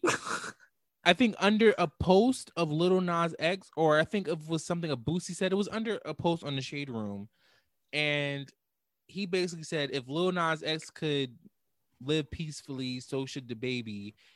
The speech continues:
Speaker 2: hashtag equality," or whatever the fuck. And
Speaker 1: More
Speaker 2: T I, the
Speaker 1: speaking
Speaker 2: only
Speaker 1: when
Speaker 2: thing you should be
Speaker 1: nobody's
Speaker 2: worried
Speaker 1: speaking.
Speaker 2: about is not going to fucking jail.
Speaker 1: Why
Speaker 2: That's
Speaker 1: would
Speaker 2: the
Speaker 1: he
Speaker 2: only
Speaker 1: be
Speaker 2: thing you should
Speaker 1: going
Speaker 2: be
Speaker 1: to
Speaker 2: worried
Speaker 1: jail?
Speaker 2: about.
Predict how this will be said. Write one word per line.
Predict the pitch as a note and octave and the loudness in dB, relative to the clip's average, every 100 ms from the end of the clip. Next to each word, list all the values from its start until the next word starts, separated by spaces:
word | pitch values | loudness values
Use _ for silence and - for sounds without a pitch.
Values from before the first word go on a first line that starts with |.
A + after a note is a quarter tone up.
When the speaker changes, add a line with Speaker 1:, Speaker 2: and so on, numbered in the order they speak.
| _ E3 | _ 0
Speaker 2:
hashtag | D3 A2+ D3 C3 A#2+ A2+ | 0 0 -2 0 -2 -6
equality," | G#2+ C#3+ C3+ A#2+ A2+ A2 G#2+ A2 | -6 0 0 0 -2 -4 -6 -8
or | B2 A2 | -10 -8
whatever | G#2+ A2+ A2 G#2 | -6 -4 -6 -8
the | G#2 | -10
fuck. | G2+ F#2 - _ _ _ _ _ _ - - _ A#3+ | -10 -12 -16 _ _ _ _ _ _ -18 -18 _ -2
And | D4 C4+ C4+ B3+ - _ _ _ _ _ _ _ _ _ _ _ _ - - | 0 2 0 -2 -10 _ _ _ _ _ _ _ _ _ _ _ _ -20 -16
Speaker 1:
More | A3+ A3+ | -6 2
Speaker 2:
T | C4+ | 6
I, | C4+ C4+ | 8 8
the | A#3+ | 6
Speaker 1:
speaking | A#3+ | 4
Speaker 2:
only | D#4 | 2
Speaker 1:
when | D#4+ | 2
Speaker 2:
thing | B3 B3 | 2 4
you | |
should | C4 G#3+ | 2 0
be | A3 | -4
Speaker 1:
nobody's | F3 | -2
Speaker 2:
worried | F#3 F#3+ | 2 4
Speaker 1:
speaking. | F#3+ | 4
Speaker 2:
about | G#3+ A3+ A#3+ - - - _ _ _ _ F3 | 4 2 0 -6 -12 -14 _ _ _ _ 2
is | D#3 | 4
not | F3+ D#3 C#3+ | 2 2 2
going | D3 C#3+ | 0 0
to | C3 | -2
fucking | D3 C#3+ C3+ | -2 -4 -4
jail. | A2+ B2 G#2+ G2 F#2+ F#2+ _ _ _ - _ _ _ _ _ - - - - _ _ _ _ _ _ - | 0 0 2 0 -4 -10 _ _ _ -20 _ _ _ _ _ -18 -18 -18 -20 _ _ _ _ _ _ -10
Speaker 1:
Why | G#3+ | 0
Speaker 2:
That's | A3 A3+ | 2 2
Speaker 1:
would | |
Speaker 2:
the | - | 0
Speaker 1:
he | |
Speaker 2:
only | F3+ E3+ | 0 0
Speaker 1:
be | |
Speaker 2:
thing | D3 | 0
you | D3+ | 0
should | E3+ | 0
Speaker 1:
going | C3+ | 2
Speaker 2:
be | B2 | 2
Speaker 1:
to | |
Speaker 2:
worried | A2+ | 0
Speaker 1:
jail? | - | -2
Speaker 2:
about. | G#2 G2 - | -4 -6 -12